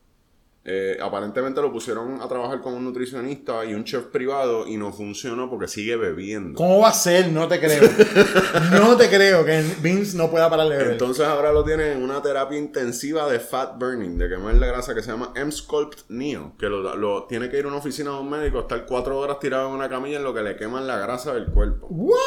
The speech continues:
Speaker 1: Y
Speaker 2: Esto está al
Speaker 1: aparentemente
Speaker 2: garete.
Speaker 1: al garete. Y esto es aparentemente un tratamiento totalmente experimental que no está aprobado por la F D A.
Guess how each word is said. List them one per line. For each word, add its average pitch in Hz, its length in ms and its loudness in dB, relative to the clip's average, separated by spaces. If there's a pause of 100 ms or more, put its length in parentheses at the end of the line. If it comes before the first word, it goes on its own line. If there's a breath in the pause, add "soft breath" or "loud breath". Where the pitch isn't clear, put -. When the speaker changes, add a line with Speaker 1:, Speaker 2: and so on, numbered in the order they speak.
(360)
Speaker 1:
Y 523 60 2
Speaker 2:
Esto - 200 0
está - 180 -2
al 311 40 2 (100)
Speaker 1:
aparentemente 330 40 0
Speaker 2:
garete. 302 540 -4
Speaker 1:
al 95 140 -4
garete. 92 460 -4
Y 85 60 -6
esto 123 180 -6
es 131 60 -8
aparentemente 127 580 -6
un 120 80 -6
tratamiento 117 480 -6
totalmente 104 480 -8
experimental 120 760 -10 (600)
que 104 80 -6
no 90 100 -6
está 123 100 -8
aprobado 110 360 -4
por 110 120 -4
la 101 80 -4
F 95 160 -10
D 95 60 -4
A. 85 180 -4